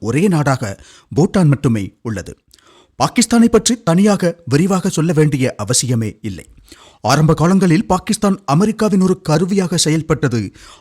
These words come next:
அதன் பின்னர் சில ஆண்டுகளாக சீனாவின் செல்வாக்கின் கீழ் இயங்கும் நிலைக்கு சென்றது. தற்போது அமெரிக்காவுக்கும் சீனாவுக்கும் இடையில்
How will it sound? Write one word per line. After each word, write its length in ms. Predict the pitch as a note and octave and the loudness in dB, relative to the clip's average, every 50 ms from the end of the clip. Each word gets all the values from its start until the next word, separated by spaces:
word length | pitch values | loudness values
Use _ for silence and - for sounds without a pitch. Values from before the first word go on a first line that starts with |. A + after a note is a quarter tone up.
| _ - | _ -2
அதன் 220 | C3 E3 E3 C#3+ | 2 2 2 2
பின்னர் 320 | E3+ D#3+ D#3 C#3+ - - | 2 2 2 0 0 -4
சில 180 | - - F#3 G#3 G#3 | -4 -4 -2 0 0
ஆண்டுகளாக 640 | E3+ D#3 F3 F3 D#3+ C3 C3+ B2+ B2 A#2 B2+ A2 G#2+ - | 0 0 0 0 0 0 2 0 0 0 -4 -8 -10 -6
சீனாவின் 600 | - - - G3+ G3+ F#3+ F#3 F3+ D3 E3 D#3+ - | -6 -2 0 2 2 2 0 0 0 -2 -2 0
செல்வாக்கின் 560 | - C#3 D3 C#3+ D#3 D3 D3+ - D3 C#3+ - | 0 0 0 0 0 -2 0 0 -2 -2 0
கீழ் 240 | - B2+ A#2+ G#2 - _ | -2 -4 -4 -4 -6 _
இயங்கும் 400 | B2 B2+ C#3+ C#3 - C3+ A2+ A2 | -2 -2 -2 0 0 -2 -2 -2
நிலைக்கு 320 | A2+ A#2+ A#2 - - G#2+ | -2 -4 -6 -6 -6 -4
சென்றது. 420 | - - G#2 - - G2 - G2+ - _ _ _ _ _ _ - - - - - - _ | -4 -4 -4 -4 -6 -8 -10 -12 -18 _ _ _ _ _ _ -20 -20 -20 -20 -20 -14 _
தற்போது 360 | B2+ C#3 - G3+ F#3+ D3+ D3 - - - _ | -8 -4 0 2 2 2 2 0 -2 -6 _
அமெரிக்காவுக்கும் 720 | A2 B2+ D3 D3+ D3 - D#3 D3 C#3+ C#3+ - C#3+ F3 - - | -2 0 2 0 0 0 0 0 0 0 -2 -4 -6 -6 -6
சீனாவுக்கும் 580 | - - E3+ G#3 G#3+ G#3 F#3+ F#3+ - F#3+ E3+ | -4 -2 -2 -2 0 -2 -2 -2 0 0 0
இடையில் 300 | E3 E3 D3+ C#3 B2 B2 | 2 2 2 0 0 -2